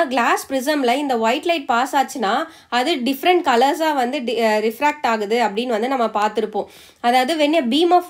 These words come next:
white light or composite light is refracted through any transparent media such as glass or water, it split into component colors. இதை தான் வந்து dispersion of light அப்படின்னு வந்து நம்ம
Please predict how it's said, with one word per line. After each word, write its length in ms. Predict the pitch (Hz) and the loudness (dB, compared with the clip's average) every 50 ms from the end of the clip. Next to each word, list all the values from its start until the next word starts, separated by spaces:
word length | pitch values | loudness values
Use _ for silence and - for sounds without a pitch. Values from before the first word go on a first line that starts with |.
| 254 | 0
white 240 | 233 247 277 269 - 240 | 0 0 0 -2 -2 -2
light 180 | 240 277 285 285 | -2 0 0 0
or 60 | 269 262 240 | -2 0 0
composite 420 | 233 240 247 285 294 285 311 302 311 220 | -2 -2 -2 -4 -6 -6 -6 -6 -4 -2
light 180 | 226 247 262 285 | -2 -2 -4 -4
is 100 | 277 - 233 | -6 -4 -4
refracted 420 | 226 - - 285 285 285 302 294 285 262 | -4 -2 0 -2 -2 -2 -4 -6 -6 -6
through 120 | 254 269 269 233 226 | -4 -2 0 2 2
any 120 | 240 285 277 269 | 2 0 0 0
transparent 440 | 247 220 240 262 - - 269 277 269 233 | 0 2 0 0 -2 -2 -2 0 0 0
media 320 | 220 214 196 202 202 226 277 277 | 0 0 0 0 0 0 0 -2
such 180 | - 233 226 - 269 | -4 -6 -4 -4 -4
as 80 | 247 233 196 220 | -4 -4 -4 -2
glass 300 | 214 208 226 269 277 285 254 | 0 2 2 0 0 0 0
or 60 | 233 214 202 196 | 0 0 0 -2
water, 320 | 202 202 196 - 196 247 320 - - - - - - - | -2 -2 -2 -2 -2 -2 -2 -4 -8 -20 -20 -16 -8 -8
it 80 | 277 277 - | -6 -6 -4
split 260 | - 294 302 294 330 349 320 | -2 -2 -2 0 2 2 2
into 160 | 285 349 349 - 277 | 2 0 0 0 2
component 480 | 262 277 277 277 320 294 302 330 294 311 - | 2 2 2 2 0 0 0 0 -2 -2 0
colors. 320 | 233 220 233 240 233 220 214 - - - - _ - 262 | 2 4 4 4 2 0 -4 -8 -10 -12 -14 _ -2 0
இதை 100 | 269 254 311 | 0 2 4
தான் 120 | 339 339 320 | 2 2 2
வந்து 180 | 277 269 311 330 247 240 | 0 -2 -2 -4 -4 -4
dispersion 520 | 269 269 - - 349 339 330 330 - 320 285 294 | -4 -6 -4 0 2 2 2 2 0 -2 -2 -2
of 80 | 285 - 285 247 | -2 -2 -2 0
light 200 | 226 240 262 226 - 196 | 0 0 -2 -4 -4 -4
அப்படின்னு 300 | 208 214 254 262 254 220 | -4 -4 -4 -4 -2 -2
வந்து 180 | 214 254 285 277 | -2 0 0 0
நம்ம 140 | 240 233 220 | 0 0 -2